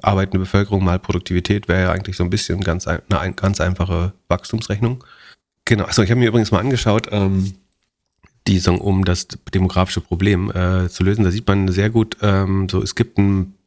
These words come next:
Pillenknick und einen Wendeknick. Äh, und was ich auch nicht wusste, dass, äh, Deutschland war zwischendurch mal das Land mit der niedrigsten Kinderquote der Welt. Äh, so eine Sekunde, zwischen neunzehnhundertfünfundsiebzig und zweitausendfünfzehn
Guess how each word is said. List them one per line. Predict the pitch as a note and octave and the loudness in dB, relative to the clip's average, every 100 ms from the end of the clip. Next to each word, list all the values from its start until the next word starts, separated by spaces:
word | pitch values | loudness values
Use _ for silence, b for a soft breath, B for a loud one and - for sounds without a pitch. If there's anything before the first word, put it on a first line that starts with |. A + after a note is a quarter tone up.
| _ | _
Pillenknick | - C3 D#3 D3+ - C#3+ - - | 0 2 2 -2 0 -2 0 0
und | C#3+ - | 0 2
einen | G2+ | 2
Wendeknick. | A2 G#2 - - - - _ _ | 2 0 -2 -6 -8 -16 _ _
Äh, | F#2+ | 0
und | A2 C#3 - B B | 2 2 0 B B
was | F#2+ - | 2 2
ich | |
auch | - | 0
nicht | G#2+ - | 0 2
wusste, | C#3+ - | -2 0
dass, | C3 G#2 - | 0 0 0
äh, | G2 | 0
Deutschland | F#2 E2+ - A2 | 2 2 2 2
war | F2+ | 2
zwischendurch | - B2 A#2+ G#2 G#2+ | 0 -2 0 0 2
mal | G2 | 2
das | E2+ | 2
Land | E2 F#2+ A#2+ | 2 0 0
mit | G2 | 0
der | F2 | 2
niedrigsten | F2 A#2 - B2 - - | 2 0 0 -2 -2 -4
Kinderquote | G#2 A#2 G2+ - G#2 G2+ F#2+ A2 - | 0 2 0 0 -2 2 -2 -2 -2
der | E2 E2+ | -2 2
Welt. | F#2+ - - b b b b b | -2 -2 -14 b b b b b
Äh, | - F#2 F2 E2+ | 0 2 4 0
so | E2 | 0
eine | F2 E2+ | 0 0
Sekunde, | F#2 F2+ E2+ E2+ - _ | 0 0 2 0 -4 _
zwischen | - G2 A2 G#2+ G2+ G2+ _ | 0 0 2 2 2 -2 _
neunzehnhundertfünfundsiebzig | A2+ A2 A2 - C#3+ C3 - A#2 | -2 2 2 2 2 0 0 2
und | A2 - | 0 -2
zweitausendfünfzehn | - G#2+ A#2 G#2+ A2 C3+ E3 - - - G2+ C3+ F#3+ | -2 0 2 0 -2 0 0 -2 -8 -2 0 0 -4